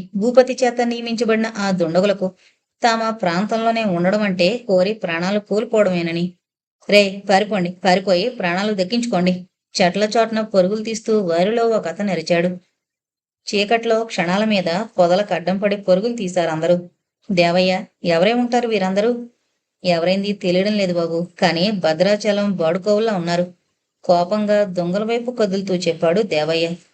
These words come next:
దేవయ్యకు కోపం ఎక్కువని మోహన్కు తెలుసు. ఇద్దరూ వెళ్లి దొంగల వద్ద నిల్చున్నారు. అక్కడ కావలుండే వ్యక్తులు విపసార నిషాలో దొర్లుతున్నారు.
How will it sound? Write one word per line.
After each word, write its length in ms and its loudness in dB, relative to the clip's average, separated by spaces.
దేవయ్యకు 520 0
కోపం 400 0
ఎక్కువని 300 -2
మోహన్కు 440 0
తెలుసు. 340 -2
ఇద్దరూ 340 2
వెళ్లి 360 0
దొంగల 380 -2
వద్ద 220 0
నిల్చున్నారు. 580 0
అక్కడ 320 2
కావలుండే 680 -2
వ్యక్తులు 400 -2
విపసార 580 2
నిషాలో 480 -2
దొర్లుతున్నారు. 640 0